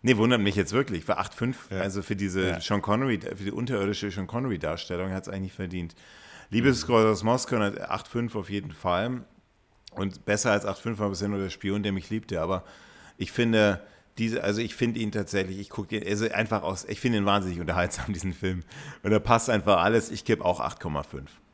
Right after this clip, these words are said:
Speaker 2: Äh.
Speaker 1: Und mich
Speaker 2: Uh.
Speaker 1: freut's vor allem, dass du den, ich war nicht sicher, ob du nicht auch wieder da wieder rummeckerst und so.
Speaker 2: Unser
Speaker 1: Das
Speaker 2: zweiter
Speaker 1: tatsächlich
Speaker 2: Film, den wir
Speaker 1: Ja.
Speaker 2: genau gut, gen-, gleich bewerten.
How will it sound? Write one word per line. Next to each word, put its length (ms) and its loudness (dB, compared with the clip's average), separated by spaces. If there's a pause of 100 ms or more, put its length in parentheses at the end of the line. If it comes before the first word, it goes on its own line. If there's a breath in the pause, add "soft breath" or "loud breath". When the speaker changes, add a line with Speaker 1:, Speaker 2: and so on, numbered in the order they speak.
(160)
Speaker 2:
Äh. 1040 6 (440)
Speaker 1:
Und 200 4
mich 160 6
Speaker 2:
Uh. 60 2
Speaker 1:
freut's 280 10
vor 140 4
allem, 260 6
dass 220 0
du 120 -4
den, 280 2 (320 loud breath)
ich 160 -4
war 100 4
nicht 220 -2
sicher, 320 2
ob 100 -4
du 80 -2
nicht 160 0
auch 200 -2
wieder 200 2
da 160 2
wieder 140 0
rummeckerst 840 2
und 140 -6
so. 240 -2 (140 loud breath)
Speaker 2:
Unser 240 2
Speaker 1:
Das 140 0
Speaker 2:
zweiter 320 6
Speaker 1:
tatsächlich 180 0
Speaker 2:
Film, 180 -2
den 160 -2
wir 80 0
Speaker 1:
Ja. 120 -2
Speaker 2:
genau 200 0
gut, 220 -8 (420)
gen-, 240 -4
gleich 380 0
bewerten. 680 -10